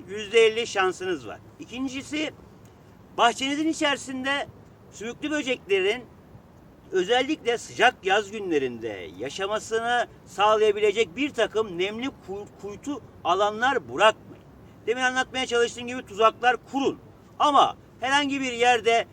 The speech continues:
bir pislik, bir çöp, bir böyle bir sıcaktan kaçabileceği nemli bir ortam varsa buradan zaten hem ürümeye başlayacaklardır, yumurtalarını bu, bu tarz yerlere bırakacaktır, hem de buradan gece çıkarak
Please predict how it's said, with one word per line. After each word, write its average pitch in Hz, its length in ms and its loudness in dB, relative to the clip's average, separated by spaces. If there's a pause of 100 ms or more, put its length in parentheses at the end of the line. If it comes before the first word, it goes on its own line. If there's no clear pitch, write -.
(140)
bir 254 120 -6
pislik, 247 480 -10
bir 240 120 -10
çöp, 233 260 0 (240)
bir 233 200 -10
böyle 233 300 2
bir 226 220 -2 (300)
sıcaktan 233 540 0
kaçabileceği 220 960 2 (260)
nemli 226 380 -2
bir 240 80 0
ortam 208 460 2 (400)
varsa 277 640 2 (320)
buradan 226 340 0
zaten 208 580 2
hem 220 180 -8
ürümeye 233 400 -4
başlayacaklardır, 233 920 -2
yumurtalarını 190 640 -6
bu, 151 160 -8
bu 160 100 -16
tarz 196 240 -2
yerlere 190 340 -4
bırakacaktır, 208 560 -2 (180)
hem 277 220 -4
de 220 140 -4
buradan 214 400 0 (300)
gece 220 480 4
çıkarak 214 480 2